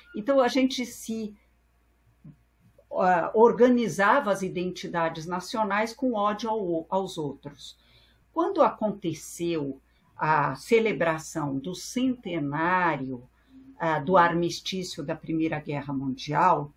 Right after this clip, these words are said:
o Macron falou uma coisa que me impressionou muito. Ele falou, "Nós, franceses, aprendemos que o nacionalismo deveria ser substituído por um, uma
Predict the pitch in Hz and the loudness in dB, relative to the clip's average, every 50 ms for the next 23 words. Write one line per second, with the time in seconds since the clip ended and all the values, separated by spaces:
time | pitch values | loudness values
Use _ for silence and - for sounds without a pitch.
0 | _ _ _ _ _ _ _ _ _ _ _ _ _ _ - 220 220 233 240 240 | _ _ _ _ _ _ _ _ _ _ _ _ _ _ -8 -4 0 0 0 0
1 | - - - 277 294 294 285 - 214 196 202 208 196 185 - - 214 208 214 214 | -2 -2 0 2 2 2 0 -2 -4 -2 -2 -4 -6 -6 -4 -2 -2 -2 -2 -4
2 | - - 214 208 202 202 214 214 208 208 - - 196 196 190 190 202 214 208 185 | -6 -4 -4 -4 -4 -4 -4 -6 -6 -6 -6 -6 -6 -4 -4 -4 -4 -2 -2 -2
3 | 175 175 170 160 151 151 156 147 - - 170 170 165 160 175 196 226 233 - - | -2 -2 -2 -4 -4 -6 -8 -10 -8 -6 -6 -4 -2 -2 0 -2 -2 -4 -4 -6
4 | 226 190 170 156 - - - 175 180 196 196 180 - - 147 131 127 - - - | -6 -6 -6 -6 -8 -6 -4 -2 -2 -2 -2 -4 -6 -8 -10 -10 -10 -12 -14 -16
5 | - - _ _ _ _ _ _ _ - - 180 - - 214 208 190 190 165 165 | -16 -18 _ _ _ _ _ _ _ -6 -6 -6 -4 -2 -2 -2 0 -2 -2 -2
6 | 180 180 190 190 165 143 143 143 139 143 - - - - _ _ _ _ _ _ | 0 -2 0 0 0 -2 -2 -4 -6 -8 -10 -12 -14 -16 _ _ _ _ _ _
7 | _ _ _ - - - 185 175 170 165 151 151 - _ _ _ - - 180 185 | _ _ _ -14 -8 -6 -4 -2 -2 -2 -4 -6 -10 _ _ _ -6 -2 -2 2
8 | 185 180 190 196 190 - - - 190 170 170 160 151 143 143 139 151 170 190 196 | 4 6 4 4 4 0 -4 -2 0 2 2 2 2 2 0 0 -2 -2 -2 -2
9 | - - 175 165 165 180 175 185 190 180 185 202 196 196 - - 180 175 175 - | -2 -2 -2 -2 -2 -2 -2 -2 -2 0 0 -2 -2 -2 -2 -4 -4 -4 -4 -6
10 | - - 208 208 - - - - 202 202 - - 196 180 175 170 165 175 165 - | -8 -10 -10 -10 -10 -8 -6 -6 -6 -8 -6 -6 -4 -4 -2 -2 -4 -6 -8 -10
11 | _ 180 175 165 165 160 160 156 - 160 170 - _ _ _ _ _ _ _ _ | _ -6 -2 0 0 2 2 0 0 -4 -10 -14 _ _ _ _ _ _ _ _
12 | - 170 175 170 165 160 156 143 143 139 139 | -2 -2 0 2 2 2 2 2 0 -2 -4